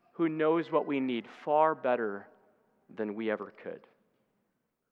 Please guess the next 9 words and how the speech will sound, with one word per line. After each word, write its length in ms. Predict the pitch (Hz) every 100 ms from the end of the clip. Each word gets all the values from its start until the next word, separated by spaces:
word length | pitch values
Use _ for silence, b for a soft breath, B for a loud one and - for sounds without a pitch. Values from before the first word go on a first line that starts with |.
| _ _ _ _ _ _ _ _ _ _ _ _ _ _ _ _ _ _ _ _ _ _ _ _ _ _ _
A 60 | 135
Father 420 | - 143 135 131
who 260 | 117 117 107 - _ _ _ _ _ _ _ _ _ _ _ _ _ _ _ _ _ _ _ _ _ _ _
will 120 | - 123
give 240 | 139 135
us 120 | 120
whatever 380 | 123 123 160 175
we 100 | 151
need 420 | 127 127 127 127